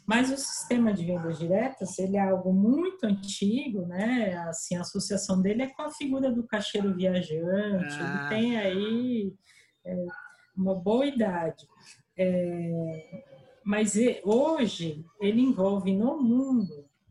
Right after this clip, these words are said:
Speaker 1: tava olhando isso hoje, cento e oitenta milhões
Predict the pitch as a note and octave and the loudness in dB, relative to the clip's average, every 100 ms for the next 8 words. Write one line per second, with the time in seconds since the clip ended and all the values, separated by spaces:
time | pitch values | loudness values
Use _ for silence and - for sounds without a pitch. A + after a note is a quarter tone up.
0 | - - F#3+ G3 G#3+ A#3 A3+ - C4 G#3+ | -16 -4 -2 0 2 2 2 -2 -2 0
1 | F#3 F3+ D3+ - - - A#3+ D4+ - D4+ | 0 -2 -6 -12 -14 -2 0 0 -2 -2
2 | C#4+ C4+ B3+ B3+ B3+ C4 C4 G#3+ G#3+ G#3 | -2 2 2 4 4 4 4 0 0 -2
3 | G3+ - - | -4 -8 -14